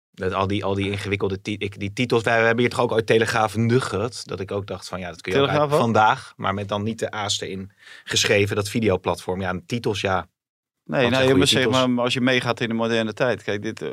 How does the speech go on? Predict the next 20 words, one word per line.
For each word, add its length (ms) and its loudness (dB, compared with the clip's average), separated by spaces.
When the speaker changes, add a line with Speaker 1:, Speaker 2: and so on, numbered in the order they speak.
Speaker 2:
of 280 -18
is 160 -6
dit 160 -2
weer 180 2
echt 140 0
een 100 0
heel 280 4
oud 240 0
programma 400 0
wat 220 0
al, 320 2
eh, 60 2
twintig 280 -2
jaar 160 4
op 100 -2
de 100 -4
buis 300 2
is, 120 -4
wat 160 -8
jullie 340 -6